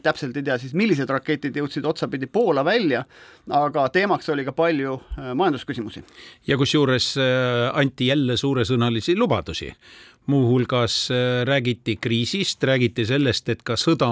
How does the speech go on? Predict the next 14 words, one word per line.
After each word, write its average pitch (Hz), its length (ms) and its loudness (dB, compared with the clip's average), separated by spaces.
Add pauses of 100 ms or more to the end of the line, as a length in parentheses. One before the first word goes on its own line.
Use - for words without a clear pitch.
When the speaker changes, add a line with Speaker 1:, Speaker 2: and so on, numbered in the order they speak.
(100)
Speaker 2:
on 104 160 -2
olnud 104 240 -4
selle 110 260 -2
kriisi, 117 540 0 (720)
äh, 101 240 0
nii-öelda, 104 500 2 (280)
äh, 113 340 0 (180)
teravnemise 104 800 -2
süüdlane. 160 720 2 (480)
Räägiti 135 560 0
sellest, 135 540 0
et, - 340 -6
äh, 110 300 -2 (100)
püütakse 117 880 0